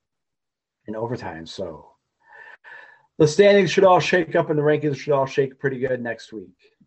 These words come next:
Northern Sun,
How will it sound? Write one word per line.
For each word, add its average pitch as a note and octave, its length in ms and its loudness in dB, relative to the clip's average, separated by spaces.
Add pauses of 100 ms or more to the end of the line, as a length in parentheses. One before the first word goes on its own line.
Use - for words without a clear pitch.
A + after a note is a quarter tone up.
(1400)
Northern F#3 400 6
Sun, E3+ 640 -2